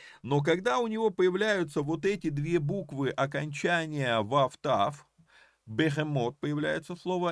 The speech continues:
и оно начинает жить отдельно от своего корневого слова бегема, то есть оно начинает, оно приобретает свой собственный смысл. Бегемот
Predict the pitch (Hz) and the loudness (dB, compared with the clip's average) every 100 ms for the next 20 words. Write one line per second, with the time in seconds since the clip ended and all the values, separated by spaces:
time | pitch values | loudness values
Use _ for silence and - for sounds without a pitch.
0 | - 143 139 165 233 247 208 147 170 170 | -2 0 0 0 -4 -4 -6 -4 -4 -2
1 | 208 180 143 117 117 165 226 143 - - | 0 0 0 -2 -8 -6 -4 -6 -6 0
2 | 135 135 117 170 220 202 156 - 147 143 | 2 2 -4 -4 -2 -2 -4 -2 -2 -4
3 | 143 139 127 - 127 135 143 131 113 - | -4 -6 -6 -6 -6 -4 -4 -2 -4 -4
4 | 113 104 107 107 120 165 202 - - 135 | -2 -2 -4 -6 -4 -4 -6 -12 -16 -6
5 | 127 185 226 - 160 156 143 139 180 - | -4 -4 -6 -8 -4 -4 -2 -4 -2 -2
6 | 131 131 151 147 143 147 143 135 127 113 | -4 -4 -2 -4 -2 -4 -2 -6 -6 -6
7 | 107 113 98 - _ _ - - - - | -8 -8 -12 -14 _ _ -20 -20 -20 -18
8 | 110 120 208 226 254 214 139 143 | -2 2 2 2 -2 0 0 -2